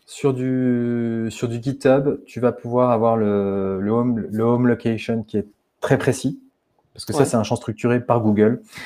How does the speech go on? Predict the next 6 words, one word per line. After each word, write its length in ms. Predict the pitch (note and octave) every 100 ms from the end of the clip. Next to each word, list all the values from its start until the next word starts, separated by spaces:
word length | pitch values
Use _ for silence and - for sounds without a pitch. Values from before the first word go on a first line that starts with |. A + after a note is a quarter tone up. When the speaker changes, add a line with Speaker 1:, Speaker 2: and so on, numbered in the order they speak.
| - -
Speaker 2:
Ouais. 100 | C#3+
Speaker 1:
Tu 80 | C3
vas 220 | B2 A#2
avoir, 640 | A2+ A#2+ A#2+ B2 A2+ - G2+
euh, 1120 | G#2 G2 G2 F#2+ F#2+ F#2 F#2 F#2 F#2 F#2 F#2
alors, 220 | G2 G2+